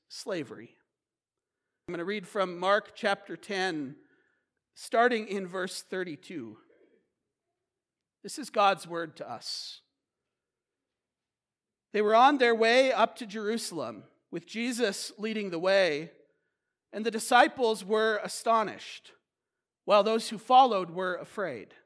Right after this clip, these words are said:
Again, he took the twelve aside and told them what was going to happen to him. "We are going up to Jerusalem," he said, "and the Son of Man will be delivered over to the chief priests and the teachers of the law. They will condemn him to death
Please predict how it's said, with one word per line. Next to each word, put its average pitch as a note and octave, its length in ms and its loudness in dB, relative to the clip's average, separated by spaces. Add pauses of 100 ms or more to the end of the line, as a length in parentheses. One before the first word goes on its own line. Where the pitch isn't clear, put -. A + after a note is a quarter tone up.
(1120)
Again, A#3 400 2
he A#3+ 160 -2
took - 300 -2
the G3+ 100 -8
twelve B3 480 6
aside G#3 600 2
and F#3 160 -6
told A3+ 280 0
them A3 160 2
what G3 160 0
was F#3+ 120 -10
going G3+ 220 -4
to F#3+ 60 -4
happen G#3+ 400 0
to D3+ 100 -16
him. B2 280 -16 (1000)
"We G3 120 0
are G#3+ 80 2
going B3 360 4
up A#3 180 4
to A#3+ 80 -6
Jerusalem," F#3+ 640 -4
he E3 120 -10
said, F#3 400 0
"and F#3+ 140 -4
the F3+ 60 -4
Son A3+ 240 0
of G#3 120 -4
Man G3 360 0
will G3+ 100 -2
be F#3+ 140 -10
delivered A3 480 -2
over G#3+ 320 0
to A3+ 120 -14
the F3 100 -12
chief B3 400 -8
priests - 680 -8 (460)
and - 120 -10
the E3+ 60 -6
teachers G3+ 400 -8
of E3 80 -8
the D#3+ 80 -4
law. D3 360 -4 (1400)
They F3 120 -2
will G3+ 160 0
condemn A3+ 440 2
him A3+ 260 -2
to A3 120 -12
death F3+ 540 0